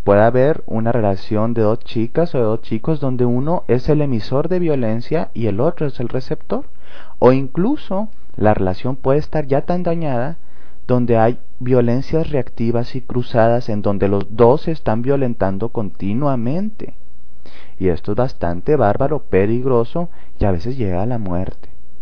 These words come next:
La violencia es un tema de salud pública y está asociada con muchas enfermedades. Una mujer que está transitando violencia,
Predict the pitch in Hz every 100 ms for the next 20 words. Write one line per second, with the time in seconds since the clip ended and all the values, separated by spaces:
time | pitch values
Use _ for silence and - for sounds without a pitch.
0 | - - - - - - - 135 139 135
1 | 147 180 - 190 156 151 165 - 117 113
2 | 107 127 147 - 147 151 151 139 113 -
3 | 120 123 - 123 - 120 123 143 131 127
4 | 160 208 - 135 131 123 107 101 98 101
5 | - - 151 - - - - - - -
6 | 123 151 180 - 143 - 151 127 123 151
7 | - 123 120 131 147 139 120 120 135 143
8 | - 117 143